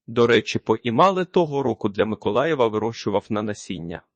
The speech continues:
Восени прибрав близько сто п'ятдесят тонн, хто восени свої забрав, хто навесні, але сам картопля не пробував на смак, а тут, значить, взяв додому відварити трохи. Так картопля на смак просто бомба,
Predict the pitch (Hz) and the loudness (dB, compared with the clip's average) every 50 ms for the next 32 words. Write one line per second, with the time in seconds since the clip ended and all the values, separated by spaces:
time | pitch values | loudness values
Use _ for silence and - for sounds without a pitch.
0 | _ _ - 120 120 - - 208 208 196 180 - - 131 127 120 110 110 - _ | _ _ -8 -8 -6 -2 -2 -2 0 0 -2 -4 -6 -6 -2 0 0 0 0 _
1 | - 107 107 110 - - - 107 - - - 202 202 - 165 143 117 107 110 110 | -4 -4 -4 -4 -4 -6 -8 -8 -6 -2 -4 -4 -2 0 0 0 0 0 -2 -4
2 | - - 104 98 - _ _ - 165 190 190 170 - _ _ _ - - - - | -2 -2 -2 -2 -2 _ _ 0 0 0 0 -4 -10 _ _ _ -20 -8 0 0
3 | 170 190 185 160 - - 156 139 120 117 - - 110 107 113 120 110 - 104 98 | 0 2 0 -2 -2 -2 -2 -2 -2 -4 -6 -4 -4 -2 -2 -2 -2 0 0 0
4 | 95 104 123 - - _ _ _ _ _ _ - - - - 175 185 180 160 131 | 2 2 0 0 0 _ _ _ _ _ _ -20 -10 -4 0 0 0 2 0 -2
5 | 123 - - - 107 98 - - _ _ _ - 104 107 110 113 - - 120 113 | -2 -4 -6 -8 -8 -8 -8 -10 _ _ _ 0 0 2 2 2 0 0 0 0
6 | 110 107 - 117 113 - - 185 202 - 196 165 143 127 120 - 113 107 101 101 | 0 2 0 0 0 0 0 -2 -2 0 -2 -2 -2 -2 -4 -2 -2 -2 -2 0
7 | 101 101 113 104 - - 113 107 107 - - - 104 113 117 117 - - - - | 0 2 2 0 0 -2 -4 -6 -6 -6 -6 -4 0 0 0 0 -2 -6 -8 -4
8 | 117 110 - - 113 107 - - - - - 110 107 107 107 101 - - 120 - | -4 -4 -2 -2 -4 -4 -4 -6 -18 -12 -6 -2 0 0 0 0 -2 -8 -12 -12
9 | - _ _ _ - - 113 110 120 110 107 107 104 104 101 127 147 190 196 190 | -14 _ _ _ -20 -12 -4 0 2 2 2 2 2 0 2 4 2 2 2 -2
10 | 170 156 151 120 117 110 107 110 113 117 - - - - - 147 147 139 - - | -2 -4 -4 -2 0 2 2 2 2 -2 -2 -4 -4 -2 0 0 0 -2 -2 -6
11 | 107 78 - _ _ _ _ _ - 202 196 _ - - 202 247 - - 165 - | -10 -10 -12 _ _ _ _ _ 2 2 2 _ 2 0 0 2 2 2 2 2
12 | - 151 131 123 123 - - - - - - - - - - 107 104 - - 110 | 2 -2 -2 -2 -2 -6 -4 -2 -2 -2 -2 -4 -8 -4 -2 -2 -2 -2 -4 -4
13 | 104 104 127 123 120 110 101 98 95 | -2 0 0 0 0 0 0 -2 -2